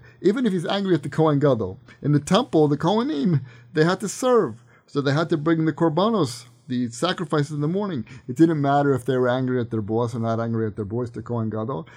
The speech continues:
They still had to do it. You have to continue to bring food into the house, that things continue as normal. And not only that, the husband should also always come to the meal, or the wife.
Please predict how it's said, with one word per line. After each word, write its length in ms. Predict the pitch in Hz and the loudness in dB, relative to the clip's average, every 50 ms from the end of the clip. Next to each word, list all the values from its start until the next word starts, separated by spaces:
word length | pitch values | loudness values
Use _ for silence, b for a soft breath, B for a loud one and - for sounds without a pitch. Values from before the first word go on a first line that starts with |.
| B B - | B B -6
They 100 | 131 123 | -6 -6
still 200 | - - 180 160 | -4 -2 -2 -2
had 80 | 170 165 | 0 -2
to 60 | 165 | -2
do 220 | 147 196 208 202 | 0 2 2 2
it. 180 | 170 - - - _ b b b b b b b _ | 0 -2 -4 -8 _ b b b b b b b _
You 140 | 123 131 131 | -2 0 2
have 180 | 143 156 151 | 2 0 0
to 80 | - 160 | -4 -6
continue 460 | 147 165 147 - 170 175 175 170 160 | -4 -4 -4 -2 -2 -2 0 0 0
to 80 | 165 156 | 0 -2
bring 320 | - - 139 165 160 147 | -4 -4 -2 0 0 0
food 340 | - - - 202 233 247 240 | -2 -6 -6 -4 -2 -2 -2
into 160 | 202 170 160 | -2 -2 -2
the 140 | 131 127 113 | -2 0 0
house, 340 | 110 110 120 127 131 - - - - - | 0 0 -2 -4 -6 -10 -16 -20 -16 -8
that 160 | - 131 120 | -8 -8 -8
things 320 | - - 151 160 165 147 - | -6 -6 -4 -4 -4 -4 -6
continue 440 | - 131 - - 135 123 123 127 135 | -10 -12 -6 -6 -4 -2 -2 -2 -2
as 100 | 143 131 | -2 -2
normal. 420 | 147 170 196 214 220 190 135 107 - _ _ _ _ _ _ _ _ _ _ _ _ _ _ _ - | -2 -2 0 0 0 -2 -4 -6 -10 _ _ _ _ _ _ _ _ _ _ _ _ _ _ _ -2
And 100 | 147 147 | 0 2
not 140 | 156 160 | 4 4
only 160 | 175 175 165 139 | 4 4 2 2
that, 260 | 123 117 117 117 - | 2 0 -2 -2 -2
the 60 | 127 | -2
husband 340 | 123 135 139 135 - 151 123 | -2 -2 -4 -4 -6 -6 -6
should 140 | 135 135 127 | -4 -4 -4
also 180 | 123 117 143 | -4 -4 -4
always 220 | 135 135 139 131 123 | -4 -4 -4 -4 -4
come 180 | - 147 139 | -4 -4 -2
to 80 | - 160 | -2 -2
the 80 | 165 | -2
meal, 340 | 170 196 240 247 190 - - b b b b b b b b b | -2 -2 -2 -2 -4 -6 -10 b b b b b b b b b
or 160 | - 127 127 127 | -4 -4 -2 0
the 80 | 135 | 0
wife. 380 | 143 175 220 247 220 - - | 2 2 0 0 -2 -6 -10